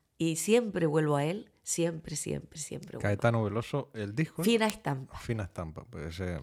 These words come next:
Speaker 2: me lo apunto para oírlo
Speaker 1: <laughs>
Speaker 2: esta noche mismo.
Speaker 1: Sí.
Speaker 2: Y después un,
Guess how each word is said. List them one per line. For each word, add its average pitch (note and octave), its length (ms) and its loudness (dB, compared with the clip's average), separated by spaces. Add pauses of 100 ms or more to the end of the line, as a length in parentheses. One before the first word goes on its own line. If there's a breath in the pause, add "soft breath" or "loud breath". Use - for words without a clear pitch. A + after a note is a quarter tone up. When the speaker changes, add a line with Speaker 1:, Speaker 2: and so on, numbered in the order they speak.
(120)
Speaker 2:
me F2+ 100 -6
lo F2+ 80 -2
apunto G#2 420 -6
para - 200 -4
oírlo D#3+ 340 2
Speaker 1:
<laughs> - 640 -2
Speaker 2:
esta A#2 260 4
noche A#2+ 300 4
mismo. G#2+ 360 0 (160)
Speaker 1:
Sí. - 320 -2 (140)
Speaker 2:
Y A#2+ 140 6
después C#3 340 6
un, C#3+ 500 0